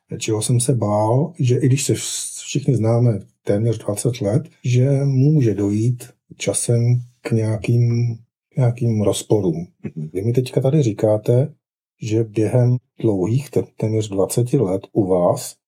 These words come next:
ničemu nedošlo a že jste fungovali a fungujete pořád, pořád jako dobře, přátelsky a jako rodinná firma?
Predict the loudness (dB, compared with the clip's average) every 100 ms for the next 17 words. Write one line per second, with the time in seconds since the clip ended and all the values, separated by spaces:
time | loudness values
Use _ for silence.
0 | -12 -2 0 2 0 0 -2 -2 -2 -2
1 | -2 -4 -6 -6 -6 -4 -2 -2 -2 -4
2 | -2 0 2 0 0 0 4 2 2 -4
3 | _ _ _ _ -2 2 2 0 0 -4
4 | -4 _ -2 0 0 0 2 0 0 -2
5 | -2 -4 -2 0 0 0 0 -2 -2 -4
6 | -4 -2 0 -2